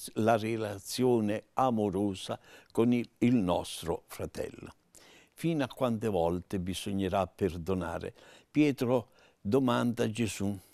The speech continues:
"Fino a sette volte?" Gesù risponde, "Fino a settanta volte sette", cioè non è che qui dobbiamo prendere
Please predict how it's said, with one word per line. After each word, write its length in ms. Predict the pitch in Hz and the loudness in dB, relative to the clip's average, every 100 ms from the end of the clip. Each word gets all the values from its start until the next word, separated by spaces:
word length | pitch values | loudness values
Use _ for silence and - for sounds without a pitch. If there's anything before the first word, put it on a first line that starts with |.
| _ - | _ -4
"Fino 340 | - 147 139 | 2 4 4
a 60 | 127 | 0
sette 440 | - 127 - 139 | 0 -2 0 -2
volte?" 640 | 131 113 95 98 92 104 104 - - _ | 4 4 4 0 -4 -6 -6 -14 -20 _
Gesù 400 | 131 147 185 160 | -4 -2 0 0
risponde, 800 | 147 135 - 165 180 170 139 131 | -2 -6 -4 0 0 0 0 -2
"Fino 320 | - 196 170 | -2 0 0
a 40 | |
settanta 580 | 131 139 - 147 143 131 | 0 0 0 0 2 4
volte 380 | 131 127 - 120 | 4 2 0 -2
sette", 640 | - 151 123 - - 101 - - _ | 4 4 4 0 2 2 2 -20 _
cioè 420 | - 170 131 - _ _ _ | 4 6 6 2 _ _ _
non 160 | 113 139 | 0 2
è 60 | |
che 180 | 135 127 | 2 2
qui 140 | 139 | 4
dobbiamo 420 | 123 123 127 120 110 | 4 4 4 4 2
prendere 560 | 127 117 110 113 101 | 0 0 -2 0 0